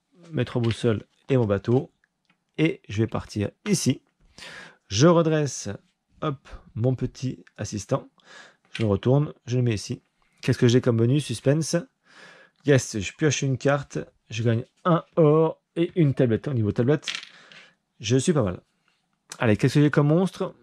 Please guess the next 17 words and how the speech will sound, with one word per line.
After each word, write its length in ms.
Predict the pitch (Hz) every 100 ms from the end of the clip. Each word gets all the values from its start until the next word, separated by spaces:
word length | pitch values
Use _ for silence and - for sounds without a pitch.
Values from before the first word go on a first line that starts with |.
| _ _ - _ _ _ _ _ _ _ - - - - _ 107
Deux 280 | 110 226
boussoles 600 | 208 202 190 - 208 208 -
et 140 | 196
un 120 | 180 156
pic. 400 | - 170 - -
C'est 180 | - -
ballot. 340 | 131 131 165 - - -
J'ai 460 | 104 131 151 117 _ _
pas 100 | 170
assez 200 | 139 -
de 60 | 135
boussole. 440 | 135 - 151 165 185 - _ - - - - - _ _ _
Euh, 920 | - 110 107 107 107 101 101 101 107 107
j'ai 200 | 110 156
pas 140 | 165
de 60 | -
pic. 380 | 170 170 -